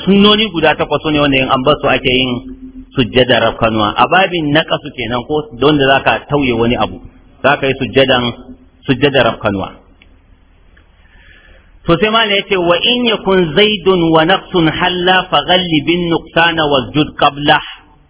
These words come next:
Wa in takun tamahhadha ziyada fa zullaha ba'da wa fal ibada. Ka jari fi sirri wa ruknan tazidi wa shakki fil itmami aw fil adadi." Wa in yakun zaidun,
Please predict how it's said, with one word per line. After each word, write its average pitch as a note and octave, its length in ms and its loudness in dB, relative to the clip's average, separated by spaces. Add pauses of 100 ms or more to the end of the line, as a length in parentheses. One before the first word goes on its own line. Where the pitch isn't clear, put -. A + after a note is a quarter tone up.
(640)
Wa B2 180 4
in G#3+ 220 -4
takun F3+ 420 0
tamahhadha D#3 640 2 (140)
ziyada F#3 500 2 (260)
fa C#3+ 120 0
zullaha D3 640 0
ba'da D3+ 320 -2
wa A#2+ 220 2
fal C#3 100 0 (160)
ibada. G2+ 420 -2 (200)
Ka B2 120 -4
jari E3 380 0
fi D3 120 -8 (140)
sirri E3+ 320 -2
wa C3+ 220 2
ruknan D3 400 2
tazidi D#3 480 0 (460)
wa C3+ 180 2
shakki F#3+ 560 0
fil F#3 240 -2
itmami D3 560 0
aw C#3+ 160 0
fil C3+ 220 -6
adadi." G#2 400 -4 (1300)
Wa D#3 220 2
in B3+ 280 0
yakun F#3+ 520 0
zaidun, F3+ 440 2